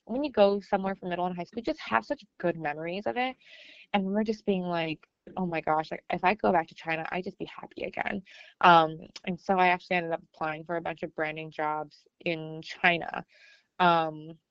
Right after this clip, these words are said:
I think at that point, at least I had a, like, an, a good grasp of what branding was. I think a lot of,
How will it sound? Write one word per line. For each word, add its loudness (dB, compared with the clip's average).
I -4
think -6
at 0
that 2
point, -4
at -8
least -4
I 2
had 2
a, 2
like, -8
an, -12
a -4
good 4
grasp -2
of -10
what -8
branding -6
was. -10
I -4
think -4
a -4
lot 0
of, -10